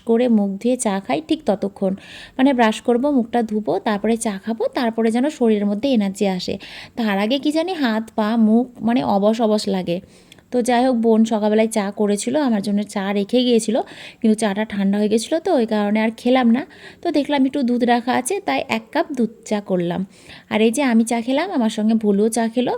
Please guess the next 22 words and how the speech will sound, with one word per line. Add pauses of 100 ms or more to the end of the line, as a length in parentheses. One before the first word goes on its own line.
(420)
তো
ভোলু
তো
চা
খায়
না, (140)
ও (240)
বিস্কুট
খেলো। (520)
তো
চাটা (120)
খেয়ে (160)
এদিকে (100)
এলাম,
তো
এসে
দেখছি (120)
গাছে
না
কয়েকটা
ফুল
ফুটেছে।